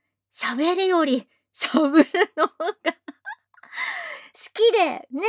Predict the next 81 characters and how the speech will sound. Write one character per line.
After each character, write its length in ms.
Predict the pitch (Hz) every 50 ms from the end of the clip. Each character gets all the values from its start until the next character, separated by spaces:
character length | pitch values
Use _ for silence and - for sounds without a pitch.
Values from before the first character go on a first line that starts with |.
| 440 466 -
こ 100 | 403 339
の 100 | 311 320
作 220 | 320 339 320 - 285
品 200 | 311 320 302 285
を 60 | 294
手 120 | 294 311
に 100 | 302 269
取 100 | 254 233
っ 40 | 240
て 60 | 262
も 100 | 233 226
ら 100 | 220 233
っ 60 | 240
て 100 | - 247
る 100 | 233 247
と 80 | 247 233
思 120 | 214 220
う 60 | 226 233
ん 60 | 226
で 100 | 214 220
す 80 | - -
け 100 | - -
ど 100 | 202 -
も、 180 | - - - -
そ 180 | - - 226
う 60 | 214 196
い 20 |
う 40 | 214
こ 100 | 240 269
と 100 | - 370
で 120 | 403 359
す 80 | 254 285
よ 120 | 233 226
ね。 140 | 233 277 403 571 - _ _ _ _ _ -
な 160 | 247 294 320 339
ん 60 | 320
で、 180 | 285 262 220
皆 180 | 214 226 254 285
さ 60 | 277
ん、 100 | 240 226
こ-、 240 | - - - 247 247 _ _ -
こ 140 | - - -
こ 160 | - 302 285
か 160 | - 311 302
ら 120 | 294 -
だ 120 | - - -
い 40 | 277
ぶ 80 | 302
下 200 | 294 - - -
の 120 | - - 311
方 220 | _ 349 339 339
に 100 | 330 294
下 140 | - 262 262
が 80 | 262
る、 80 | 254 240
こ-、 200 | _ - 240 254 _
こ-、 160 | - 254 254 - - _ _
こ 140 | - - 254
こ 120 | - 320
ら 120 | 330 349 330
辺 220 | 359 370 349 349
で 60 | 359
行 200 | 339 339 - 349
わ 200 | 349 349 339 339
れ 100 | 330 330
て 200 | - 330 339 339
い 40 | 330
る 80 | 330 330
ね、 200 | 339 339 370 - _ _ _ _ _ _ _ _ _
世 160 | - 403 339 339
界 320 | 370 330 311 277 277 247
を 160 | 208 202 208
き 120 | - - -
っ 20 | _ _ -
と、 340 | 277 269 262 254 247 240 _ _ _ -
あ 140 | - 220 220
の、 240 | 240 233 226 220 -
お 100 | - 240
楽 220 | 247 233 233 247 240
し 100 | - 233
み 160 | 240 247